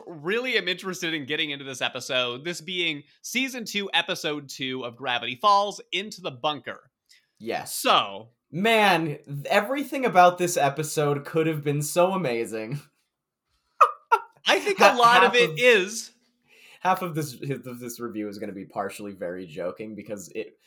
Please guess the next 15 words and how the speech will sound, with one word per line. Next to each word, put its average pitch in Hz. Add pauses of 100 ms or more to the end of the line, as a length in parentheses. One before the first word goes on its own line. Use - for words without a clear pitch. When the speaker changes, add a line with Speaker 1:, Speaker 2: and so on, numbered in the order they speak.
Speaker 2:
the 123
reason 147
I'm 135
joking 120
is 117
'cause 117
it -
focuses 113
so 170
heavily 113
on 113
the 107
Dipper 107
and 95
Wendy 95